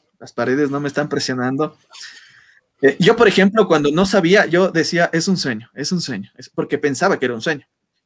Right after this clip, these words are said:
En este estado, en, en la parálisis del sueño, también suele pasar que la gente tiene alucinaciones, justamente porque estamos entre despertarnos y no despertarnos.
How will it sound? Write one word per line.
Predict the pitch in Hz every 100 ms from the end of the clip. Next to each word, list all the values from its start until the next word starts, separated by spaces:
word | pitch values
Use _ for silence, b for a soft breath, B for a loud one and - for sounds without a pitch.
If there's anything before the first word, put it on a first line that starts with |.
| _ -
En | 170 180
este | 196
estado, | 214 170 165 214 139
en, | 120 135
en |
la | 131
parálisis | 139 175 196 196 170
del | 135
sueño, | 160 175
también | 175 151 160
suele | 160 165
pasar | 135 - 147
que | 156
la | 127
gente | 139 135
tiene | 139 135 139
alucinaciones, | 135 135 135 240 202 - -
justamente | 180 190 190 170 139 180
porque | 175 - 127
estamos | 139 143 139
entre | 123 - 127 113 _ _
despertarnos | - 139 190 190 247 240 202 -
y |
no | 135 127
despertarnos. | - - - 87 - _